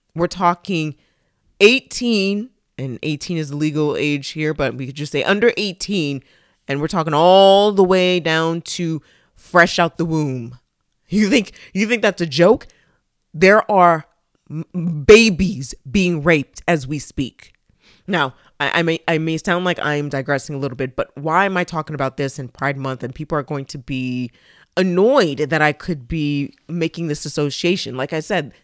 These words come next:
there are people at the top, forces that you may not see, and, and there are some forces that you are seeing in the public media who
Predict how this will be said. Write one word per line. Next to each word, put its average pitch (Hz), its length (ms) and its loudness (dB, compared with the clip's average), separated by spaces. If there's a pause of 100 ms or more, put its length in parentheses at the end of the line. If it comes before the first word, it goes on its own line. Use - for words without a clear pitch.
(100)
there 165 320 -2
are 240 160 0
people 190 520 -4
at 143 160 -6
the 165 80 -4
top, - 480 -10 (640)
forces 196 540 -2
that 160 200 -10
you 180 100 -8 (120)
may 147 340 -4
not 185 300 -4
see, 143 420 -8
and, 214 220 -6
and 170 200 -2
there 170 140 4
are 165 60 0
some 165 200 -10
forces 147 440 -6
that 131 220 -14
you 131 120 -8
are 143 160 -2
seeing 131 520 -8 (540)
in 143 420 -2
the 139 280 -4
public 143 400 -6
media 143 520 -8 (1080)
who 180 420 -2